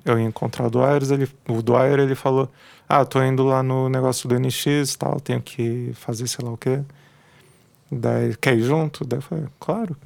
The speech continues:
vamos lá." Daí que eu conheci eles, e eu lembro que o Conrado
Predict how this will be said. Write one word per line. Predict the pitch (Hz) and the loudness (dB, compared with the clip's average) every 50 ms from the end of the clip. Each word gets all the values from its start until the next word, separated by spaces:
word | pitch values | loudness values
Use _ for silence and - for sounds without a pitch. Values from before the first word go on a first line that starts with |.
| - - | -10 -8
vamos | - 165 160 156 165 | -6 -4 -4 -4 -4
lá." | 156 139 139 - _ _ _ _ _ _ _ _ _ _ _ _ - - _ _ _ _ _ _ _ _ _ _ _ _ _ - | -4 -6 -8 -12 _ _ _ _ _ _ _ _ _ _ _ _ -20 -20 _ _ _ _ _ _ _ _ _ _ _ _ _ -8
Daí | 127 117 127 127 127 127 123 127 127 131 139 139 | -2 2 4 4 4 4 4 4 2 2 0 0
que | 139 - | 0 0
eu | 156 | -2
conheci | 147 - 165 160 156 147 - - - 135 | 0 2 0 0 0 0 -2 -2 0 2
eles, | 127 127 123 123 127 135 151 165 180 185 185 - - - - - _ _ _ _ _ _ _ _ _ _ _ _ _ _ _ _ _ _ - | 2 4 4 4 2 2 0 -2 -4 -6 -6 -10 -12 -14 -14 -18 _ _ _ _ _ _ _ _ _ _ _ _ _ _ _ _ _ _ -6
e | 151 139 | -2 0
eu | 127 127 | 2 2
lembro | 123 127 131 131 135 139 135 | 2 2 2 0 0 0 -2
que | - - - | 0 2 2
o | 190 214 | 2 2
Conrado | 208 - 190 165 139 123 123 135 131 139 147 156 151 165 175 175 180 185 | 2 0 0 0 2 2 2 2 2 2 0 0 0 0 0 0 -2 -4